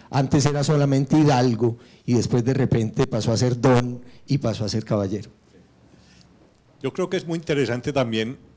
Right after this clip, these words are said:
Speaker 2: ubicar la época en la que vivió Cervantes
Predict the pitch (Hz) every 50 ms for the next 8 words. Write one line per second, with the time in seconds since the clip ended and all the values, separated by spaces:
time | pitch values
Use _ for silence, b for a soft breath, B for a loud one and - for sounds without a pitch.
0 | _ _ - 156 135 127 110 - - 127 113 101 107 120 120 120 127 127 127 -
1 | 110 - - - 92 82 78 76 - _ _ _ _ _ _ - _ _ _ -
2 | 113 101 101 101 98 98 98 98 95 92 - 110 98 98 98 95 95 101 101 101
3 | 101 101 98 98 90 - 117 113 110 104 113 113 104 87 80 - - 85 - -
4 | -